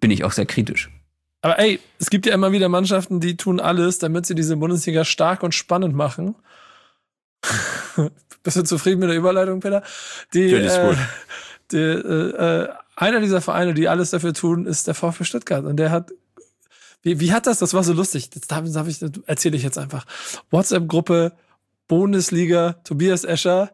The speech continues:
Speaker 2: VfB Stuttgart ist ganz schön schlau. Die nutzen einfach den ganzen W-M-Quatsch dazu, da, dazu,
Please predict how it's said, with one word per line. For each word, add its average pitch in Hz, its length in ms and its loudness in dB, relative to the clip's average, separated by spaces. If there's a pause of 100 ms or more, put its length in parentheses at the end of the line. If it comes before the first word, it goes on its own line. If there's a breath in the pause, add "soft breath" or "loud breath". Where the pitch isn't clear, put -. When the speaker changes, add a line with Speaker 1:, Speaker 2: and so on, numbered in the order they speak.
(140)
Speaker 2:
VfB 165 360 -6
Stuttgart 208 420 0
ist 170 140 -2
ganz 185 160 -4
schön 185 120 -2
schlau. 202 400 2 (380 loud breath)
Die 180 80 0
nutzen 233 300 0
einfach 202 200 2
den 180 160 0
ganzen 202 320 0
W-M-Quatsch 202 760 0
dazu, 180 320 0
da, 196 280 0 (380 loud breath)
dazu, - 340 -2